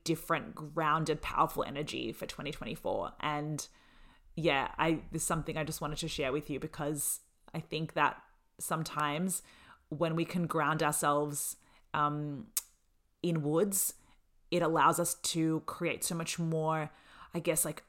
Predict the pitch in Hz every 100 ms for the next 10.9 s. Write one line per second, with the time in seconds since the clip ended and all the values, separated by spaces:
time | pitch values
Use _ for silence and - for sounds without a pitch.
0 | _ - - 175 143 - 175 170 165 160
1 | - 180 - 170 156 170 156 160 160 156
2 | 160 - 151 165 156 143 - - 156 156
3 | - 165 - 147 - - 147 143 131 127
4 | - - 147 170 175 170 165 151 156 147
5 | 151 156 - 147 - - - - - -
6 | - - - 156 131 185 - 156 - -
7 | 160 - 147 156 - 156 151 147 147 160
8 | - - 151 - - - - - - -
9 | - - _ - - - 180 147 - -
10 | - - - - - - 285 180 -